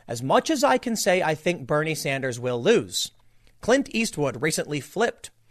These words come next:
He's saying he's for Bloomberg now. You know why? Because Trump's got a potty mouth. Listen, I have talked about how Donald Trump's demeanor and behavior is a negative on, on, for me, and it's a reason why I wouldn't want to vote for him.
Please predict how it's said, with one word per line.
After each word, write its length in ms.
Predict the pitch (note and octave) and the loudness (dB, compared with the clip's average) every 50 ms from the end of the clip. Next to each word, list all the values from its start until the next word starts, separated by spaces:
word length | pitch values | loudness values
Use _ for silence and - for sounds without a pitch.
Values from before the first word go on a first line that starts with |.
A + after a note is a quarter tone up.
| - _ _ _ _ | -20 _ _ _ _
He's 180 | _ E3+ E3 - | _ -6 -6 0
saying 340 | - G#3 A3 A#3 A#3+ A#3+ G#3+ | 2 2 2 4 2 2 0
he's 160 | G#3 F3+ - | -2 -4 -4
for 160 | - F3+ E3 | -4 -4 -6
Bloomberg 580 | C3 B2+ C#3+ E3+ A#3+ D4 D#4+ C4 - D3 C3 B2 | -4 -2 0 0 0 0 0 0 0 0 -2 -2
now. 200 | A#2 G#2+ G#2+ G#2+ | -8 -8 -8 -8
You 120 | G#2+ A2+ | -8 -6
know 100 | D3 D#3+ | -4 0
why? 320 | D#3 F3 G#3 B3 C#4+ D#4 _ _ _ _ _ _ _ _ _ _ | 2 2 2 0 -2 -6 _ _ _ _ _ _ _ _ _ _
Because 240 | - C3 - D3 - | -10 -8 -6 -6 -6
Trump's 240 | - E3 E3 F3 - | -4 -6 -6 -4 -2
got 120 | F#3 F3+ | -2 -2
a 40 | F3+ | -2
potty 260 | - G3 F#3+ - A#3+ | -2 -2 -2 -2 -2
mouth. 360 | F3+ B2 G#2 - - - _ _ _ - - - - - | -4 -6 -8 -10 -16 -20 _ _ _ -18 -16 -16 -12 -2
Listen, 320 | - F3+ E3+ - C3 G2+ G2+ - _ _ _ _ - _ _ _ _ _ _ _ - _ _ _ | -2 -2 -2 -2 -8 -10 -12 -20 _ _ _ _ -20 _ _ _ _ _ _ _ -20 _ _ _
I 140 | - E3+ G#3 | 2 4 8
have 160 | B3+ C4+ - | 8 6 6
talked 320 | - - G3+ F#3+ F#3 F3+ - | 6 4 6 6 6 4 2
about 240 | F3+ D#3+ D3+ C#3+ - | 0 0 0 0 0
how 240 | D3 C#3 C#3 C#3 | -2 0 0 0
Donald 300 | C3 C3 D3 E3 F3 E3 | 2 2 2 2 2 -2
Trump's 300 | - - E3 E3 D3 - | -2 -2 -2 -2 -2 -6
demeanor 500 | B2 A#2+ D#3 D3 D3 D3+ D#3+ E3 D#3+ D#3 | -8 -6 -6 -4 -4 -4 -4 -4 -2 -4
and 120 | D#3 D3+ C#3 | -4 -4 -6
behavior 460 | D3 C3 B2+ C3+ B2+ A2+ A#2+ B2 B2+ | -6 -6 -4 -4 -4 -2 -4 -6 -6
is 140 | - C3 B2+ | -6 -6 -6
a 60 | C3 | -6
negative 640 | A#2 A#2 B2+ C#3+ D#3+ D3+ C#3+ A2+ G2+ F#2+ G#2 - - _ - _ | -6 -2 -2 -2 -2 -2 -4 -4 -6 -8 -14 -18 -20 _ -16 _
on, 280 | - C#3+ C#3 B2+ A#2+ C3 - | -6 -4 -4 -2 -4 -6 -4
on, 200 | - A#2+ A#2+ A#2+ - - - | -2 -4 -4 -4 -8 -16 -8
for 160 | - D3+ C#3+ | -4 -4 -2
me, 320 | D3+ F#3+ F#3+ C3 A2 A#2 - - _ - _ _ _ | 0 -2 -2 -2 -6 -12 -16 -20 _ -20 _ _ _
and 100 | C#3+ C#3+ | -6 -6
it's 80 | - D3 | -4 -6
a 40 | |
reason 320 | B2+ C#3+ F3+ F#3+ F3+ E3+ D#3 | -2 0 0 0 0 0 0
why 160 | D#3 C#3+ C#3+ | 2 2 2
I 140 | - D3 C#3 | 2 0 0
wouldn't 240 | C3+ C#3 C#3 C3+ B2+ | 0 -2 -2 -2 -4
want 100 | B2 A#2+ | -4 -2
to 60 | A#2 | 0
vote 200 | C3 F3 - - | -2 -2 -2 -4
for 160 | - B2+ A2 | -8 -8 -8
him. 140 | G2 G#2 | -8 -14